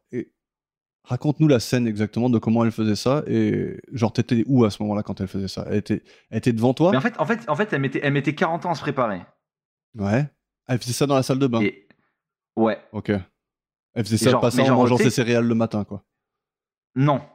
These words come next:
Speaker 1: Ok.
Speaker 2: Elle faisait ça genre, euh, genre quand elle se préparait pour aller en cours ou au taf ou quoi, tu vois.
Speaker 1: Mais c'est pas dit qu'il y avait des meilleures alternatives que le Nesquik pour faire ça ?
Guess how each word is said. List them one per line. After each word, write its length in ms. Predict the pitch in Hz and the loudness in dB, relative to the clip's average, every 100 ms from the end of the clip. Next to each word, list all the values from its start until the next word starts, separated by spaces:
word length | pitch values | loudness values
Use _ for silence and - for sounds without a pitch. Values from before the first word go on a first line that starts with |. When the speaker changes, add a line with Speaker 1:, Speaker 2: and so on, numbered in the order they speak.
| - | -14
Speaker 1:
Ok. 160 | 104 98 87 _ _ _ _ - | -8 -8 -8 _ _ _ _ -2
Speaker 2:
Elle 120 | 120 | -2
faisait 120 | 107 113 | 0 0
ça 160 | 160 | 0
genre, 240 | 123 107 113 | 0 0 0
euh, 120 | 107 | 0
genre 140 | 107 | -2
quand 160 | - 113 | -4 -6
elle 60 | |
se 60 | 110 | -4
préparait 340 | 123 117 123 | -4 -2 -4
pour 220 | 127 107 92 | -4 -2 0
aller 160 | 95 | 0
en 100 | 92 | -2
cours 240 | 101 110 110 | -4 -2 0
ou 100 | 92 | 0
au 40 | 87 | 0
taf 240 | 104 101 | -4 -6
ou 40 | - | -8
quoi, 140 | 87 | -10
tu 80 | - | -10
vois. 80 | 69 | -10
Speaker 1:
Mais 160 | 104 104 | -6 -2
c'est 240 | - 110 | 0 0
pas 100 | 110 | 2
dit 140 | 110 156 | 0 2
qu'il 100 | 135 | 2
y 20 | |
avait 500 | 120 117 110 113 110 | 4 4 4 2 2
des 160 | 104 107 | 2 4
meilleures 320 | 110 113 107 | 4 4 2
alternatives 600 | 104 110 107 104 135 131 | 0 0 -2 -2 -2 -2
que 100 | - | 2
le 80 | 107 | 2
Nesquik 460 | 107 104 - 190 - | 2 0 -4 -6 -8
pour 160 | 117 | -8
faire 120 | 123 | -6
ça ? 240 | 113 180 | -4 -4